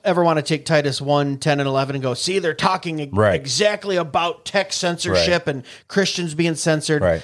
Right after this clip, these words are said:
Speaker 1: No, abs-, absolutely not, because that wasn't around back then, and of course we know that. But he's making a broader point here that there are many who are insubordinate, empty talkers, and deceivers, especially
Speaker 2: Mm-hmm.
Speaker 1: those of the circumcision party, even though, even the people that you think you trust,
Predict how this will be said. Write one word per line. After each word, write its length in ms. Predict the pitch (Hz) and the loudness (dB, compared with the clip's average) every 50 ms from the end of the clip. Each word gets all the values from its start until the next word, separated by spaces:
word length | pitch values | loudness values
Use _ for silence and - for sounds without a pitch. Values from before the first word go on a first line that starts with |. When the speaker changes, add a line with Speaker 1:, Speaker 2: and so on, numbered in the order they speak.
| - - - | -6 -14 -4
Speaker 1:
No, 200 | 180 175 151 143 | 0 2 4 4
abs-, 300 | 143 147 147 - - - - _ _ - | 4 4 2 0 -6 -8 -10 _ _ -2
absolutely 400 | 180 147 - - 165 143 139 139 | -2 -2 -2 -2 -2 0 0 2
not, 380 | 143 156 139 127 123 131 - | 2 2 2 2 0 -2 -6
because 340 | 151 131 - 143 131 123 127 - | -10 -8 -6 -6 -6 -8 -10 -6
that 200 | - 156 143 - | -4 -4 -2 -2
wasn't 220 | 151 135 135 127 | -4 -6 -6 -4
around 240 | 131 127 123 123 123 | -4 -2 -2 -2 -2
back 220 | 120 120 120 - - | -2 -4 -4 -4 -6
then, 200 | 123 123 139 143 | -6 -4 -4 -4
and 160 | 135 123 117 - | -6 -8 -10 -14
of 120 | 120 127 | -18 -10
course 260 | - 147 135 131 - | -6 -4 -2 -2 -2
we 80 | 131 127 | -4 -2
know 180 | 131 147 147 | 0 2 2
that. 260 | 131 127 120 120 120 - - - - - 147 135 - - | 2 0 -2 -4 -6 -10 -16 -20 -20 -20 -20 -20 -6 0
But 300 | 156 165 160 156 - - _ - | 2 2 2 2 0 -6 _ -8
he's 120 | 170 151 | -2 0
making 300 | 180 202 208 202 202 170 | 2 2 2 2 0 -2
a 60 | 147 | 0
broader 360 | 135 147 151 156 175 185 175 | 2 4 4 4 4 2 2
point 360 | 139 - - 147 139 139 139 131 | -2 -2 -2 -2 0 0 -2 -6
here 400 | 123 139 135 131 127 131 - - | -6 -4 -2 -2 -2 -2 -4 -6
that 380 | 151 143 135 131 131 127 - - | -4 0 0 0 0 0 -4 -2
there 120 | 151 147 139 | 0 2 2
are 40 | 139 | 2
many 260 | 147 156 165 175 170 | 4 2 2 2 4
who 120 | 151 165 | 4 4
are 120 | 151 135 135 | 2 2 2
insubordinate, 840 | - 175 160 156 - - 175 165 156 151 147 143 143 147 147 147 - - | -2 -4 -4 -4 -2 -2 0 2 2 4 4 4 4 2 0 -2 -2 -2
empty 260 | 160 156 156 180 165 | -4 -2 -2 -4 -4
talkers, 540 | - 156 151 139 139 139 - 156 143 135 135 | 0 2 2 2 2 0 -2 -4 -4 -4 -4
and 160 | - 156 139 127 | -4 -4 -4 -2
deceivers, 580 | 127 - - - 190 185 151 131 127 123 117 131 | -2 -2 -2 0 0 0 0 0 -2 -2 -2 -2
especially 400 | 120 104 95 147 110 110 160 143 | 0 2 2 4 4 2 2 2
Speaker 2:
Mm-hmm. 40 | |
Speaker 1:
those 200 | 143 139 139 127 | 2 2 2 2
of 100 | 139 123 | -2 -4
the 60 | 120 127 | -4 -4
circumcision 680 | - - 180 180 - 170 151 - 147 139 123 131 123 | -2 0 0 -2 -2 -4 -4 -2 -2 -2 -2 -4 -4
party, 300 | 123 131 127 120 131 143 165 185 | -2 2 2 2 2 0 -2 0
even 180 | 180 185 208 | 0 0 0
though, 220 | 175 208 185 156 - - - - - - | 2 2 2 2 0 -4 -10 -20 -8 -4
even 220 | - 220 240 285 | 0 0 2 2
the 80 | 247 247 | 0 0
people 320 | 247 - 240 233 226 220 | 0 0 0 2 2 2
that 160 | 196 196 165 175 | 2 2 0 0
you 80 | 160 | -2
think 280 | 151 - 185 175 170 - | 0 0 0 0 0 -2
you 80 | 165 147 | -4 -4
trust, 500 | - - 165 151 123 - - - - | 0 0 2 2 2 0 -4 -10 -10